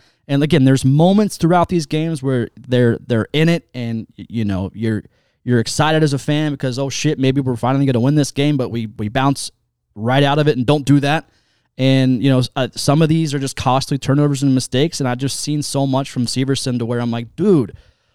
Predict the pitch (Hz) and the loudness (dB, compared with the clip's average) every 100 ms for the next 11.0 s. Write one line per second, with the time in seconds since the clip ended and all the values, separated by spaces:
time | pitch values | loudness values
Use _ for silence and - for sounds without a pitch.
0 | _ 123 117 117 156 202 156 123 123 175 | _ -6 -4 -2 0 2 2 0 2 4
1 | 135 123 160 165 139 151 139 110 - 147 | 4 2 0 0 0 0 0 -2 -2 -2
2 | 170 - 120 113 123 110 127 180 160 - | -2 -4 -4 -4 -4 -4 -2 -2 -4 -4
3 | 135 131 - 120 143 143 135 131 127 _ | -6 -4 -4 -2 -2 -2 -2 -4 -6 _
4 | _ _ _ 117 - 139 147 151 139 127 | _ _ _ -8 -2 2 4 4 4 2
5 | 127 123 - 135 127 123 120 123 127 113 | 2 0 -2 0 0 0 -2 -4 -2 0
6 | 151 175 185 160 143 123 123 135 127 117 | 0 0 0 0 0 0 0 -2 -6 -10
7 | 120 117 117 - _ _ _ _ _ - | -8 -6 -6 -8 _ _ _ _ _ 0
8 | 117 - - - - - _ - - - | 0 0 -4 -4 -4 -4 _ -20 -18 0
9 | 139 160 202 - 151 151 156 139 120 139 | 2 4 2 4 4 4 2 2 2 2
10 | 139 143 139 135 165 165 117 104 123 - | 2 2 2 0 0 2 0 0 -2 -4